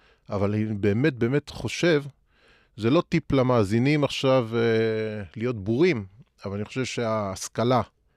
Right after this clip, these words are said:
וידע, יש לה המון יתרונות, אבל בכל הקשור ביצירה, היא מאוד מקשה עלינו. ככל שאתה יודע יותר,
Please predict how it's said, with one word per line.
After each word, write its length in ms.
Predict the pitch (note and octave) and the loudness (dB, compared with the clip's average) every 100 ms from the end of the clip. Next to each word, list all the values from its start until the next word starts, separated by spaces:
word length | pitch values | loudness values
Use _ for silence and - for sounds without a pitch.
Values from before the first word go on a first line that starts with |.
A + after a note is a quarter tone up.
| _ | _
וידע, 480 | G2+ G2 C#3+ C#3+ A2+ A#2 _ _ _ _ _ _ _ _ - | -4 2 2 2 0 -2 _ _ _ _ _ _ _ _ -12
יש 320 | - G2+ - | -8 -8 -4
לה 160 | G2 | -4
המון 300 | F#2+ G2 A2 | -2 -2 -2
יתרונות, 580 | A2+ - G#2+ E3+ F#3 - | -4 -4 0 2 2 0
אבל 240 | - F2+ G2 | -10 -6 -6
בכל 460 | F#2+ F2+ E2 F#3+ | -6 -8 -4 -4
הקשור 360 | E3+ A#2 - C#3+ | -2 -4 -4 -2
ביצירה, 580 | A#2+ G#2 - A2+ C#3+ E3 - _ _ _ _ _ _ | -2 -2 -4 0 2 2 -4 _ _ _ _ _ _
היא 120 | - A2+ | -8 0
מאוד 240 | G#2+ A#2 | 2 2
מקשה 340 | G#2 - A2+ | -2 0 2
עלינו. 240 | G#2 E2 C#2+ _ _ _ _ _ _ - - | 2 0 -4 _ _ _ _ _ _ -20 -14
ככל 160 | G#2+ C3 | -8 -6
שאתה 180 | - | -2
יודע 380 | A2+ G2+ F2 D3 | 0 0 2 4
יותר, 400 | D#3+ B2 B2 B2 | 4 4 0 -2